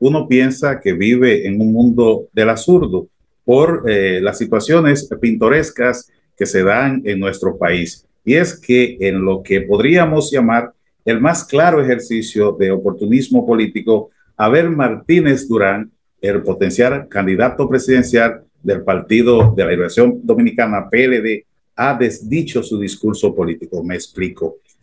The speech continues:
Abel Martínez Durán había venido enarbolando un discurso contrario a la inmigración haitiana indocumentada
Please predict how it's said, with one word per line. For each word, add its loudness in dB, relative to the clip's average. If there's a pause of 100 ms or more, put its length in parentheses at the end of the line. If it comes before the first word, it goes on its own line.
(580)
Abel 2
Martínez 2
Durán 2
había 0
venido 0
enarbolando 0
un 2
discurso -2
contrario 0
a -2
la -2
inmigración 0
haitiana 0
indocumentada -2